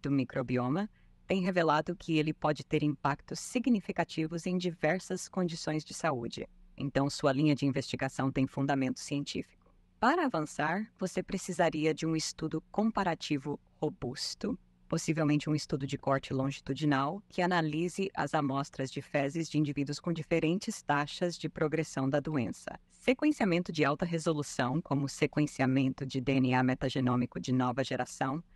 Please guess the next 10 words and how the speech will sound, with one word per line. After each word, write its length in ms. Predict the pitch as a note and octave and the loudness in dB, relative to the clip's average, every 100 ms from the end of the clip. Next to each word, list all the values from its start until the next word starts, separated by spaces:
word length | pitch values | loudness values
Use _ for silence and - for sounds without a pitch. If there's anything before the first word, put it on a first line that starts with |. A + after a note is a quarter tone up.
| - | -10
poderia 460 | - A3+ G3+ A3 C4 | 0 2 2 2 0
permitir 600 | C4+ B3 G#3 - E3+ F3 | 4 2 2 -2 -2 0
uma 220 | E3+ D#3+ | 0 0
comparação 800 | - D#3+ D#3 E3 - D3 - D3+ | 0 -2 0 0 0 -2 0 0
detalhada 640 | D3 D3 D3+ B2+ B2 C3+ C#3 | 0 0 0 2 2 2 -2
dos 220 | C#3+ - | -2 0
microbiomas 720 | C3 - C3+ C3 A#2+ B2+ C3+ | -2 0 0 2 2 2 0
de 100 | - | -6
seus 260 | - C3+ | -4 -4
participantes. 960 | - D3+ - - C#3 A#2+ - - - - | -4 -10 -10 -10 -6 -6 -8 -12 -18 -20